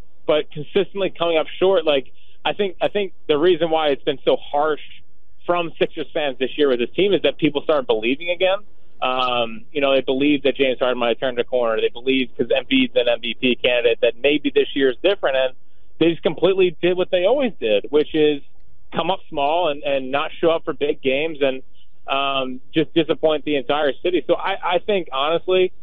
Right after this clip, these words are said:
this fan base is so checked out on this team right now and so just, like, wake me up, wake me up when you do anything that, you know, like, I don't think there's gonna be a big outrage if they lose again in the second round next year. Like, as long as Embiid's here, they're gonna be pretty good. They're gonna win, like, forty-five to fifty games.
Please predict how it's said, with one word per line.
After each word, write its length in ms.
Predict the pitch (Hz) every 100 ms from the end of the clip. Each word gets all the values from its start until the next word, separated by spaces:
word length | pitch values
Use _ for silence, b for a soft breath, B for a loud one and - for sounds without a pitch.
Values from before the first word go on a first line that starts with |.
| - - -
this 140 | 165 -
fan 220 | 175 175
base 180 | 180 -
is 80 | 131 -
so 140 | 165
checked 340 | - 170 147 139
out 200 | 139 147
on 60 |
this 120 | 135 -
team 220 | 139 147
right 140 | 151
now 220 | 151 147 139
and 100 | 117 -
so 160 | 143
just, 220 | 139 131 156
like, 200 | 131 101
wake 240 | 143 147 143
me 140 | 139
up, 180 | 139 - - - - - -
wake 200 | 185 185
me 100 | 180
up 140 | 165
when 100 | 156
you 140 | 131 107 131
do 200 | 143 170
anything 560 | 180 170 185 190 196 - - - -
that, 420 | 165 160 151 147 -
you 140 | 175
know, 300 | 156 143 143 143
like, 160 | 151 156
I 100 | 175
don't 120 | 185
think 120 | 190
there's 120 | 180
gonna 160 | 185 175
be 140 | 180
a 40 | 175
big 240 | 180 165
outrage 460 | 156 180 180 175 165
if 120 | 175
they 200 | 185 160 - - -
lose 280 | 135 170 165
again 200 | 156 165
in 60 | 185
the 80 |
second 240 | 170 175 180
round 260 | 170 165
next 280 | 147 208 -
year. 140 | 101 104
Like, 200 | 123 - b b -
as 100 | 160
long 200 | 202 262
as 120 | 233
Embiid's 320 | 202 175 208 -
here, 340 | 233 233 220
they're 120 | 170
gonna 120 | 175
be 80 | 175
pretty 200 | - 180
good. 280 | 139 156 196
They're 80 | 165
gonna 120 | 151
win, 160 | 147 151
like, 180 | 151 -
forty-five 460 | 143 143 147 156 151
to 80 |
fifty 240 | - 147 135
games. 360 | 127 147 196